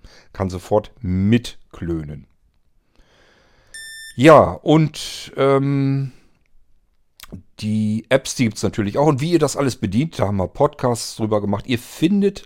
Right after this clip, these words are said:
alles Mögliche, was ihr so gebrauchen könnt an Einstiegshilfen und Informationen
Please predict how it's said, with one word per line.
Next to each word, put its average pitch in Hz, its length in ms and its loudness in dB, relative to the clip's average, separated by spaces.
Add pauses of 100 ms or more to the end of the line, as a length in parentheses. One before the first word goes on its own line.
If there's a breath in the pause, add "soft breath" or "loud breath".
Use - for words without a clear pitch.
alles 143 420 -2
Mögliche, 117 460 -6
was 101 160 -8
ihr 107 100 -4
so 92 140 -6
gebrauchen 87 500 -10
könnt 107 300 -6 (380 loud breath)
an 90 320 -4
Einstiegshilfen 98 920 -8
und 95 160 -8
Informationen 101 960 -4